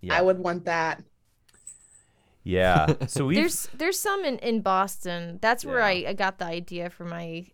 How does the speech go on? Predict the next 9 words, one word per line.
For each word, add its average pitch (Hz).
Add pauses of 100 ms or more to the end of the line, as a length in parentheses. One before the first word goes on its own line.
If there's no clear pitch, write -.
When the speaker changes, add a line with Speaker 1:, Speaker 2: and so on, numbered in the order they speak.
(100)
Speaker 4:
um, 175 (180)
my 185
tattoo. 175
I 185
really 185
love 165
that -
old 165
style, 160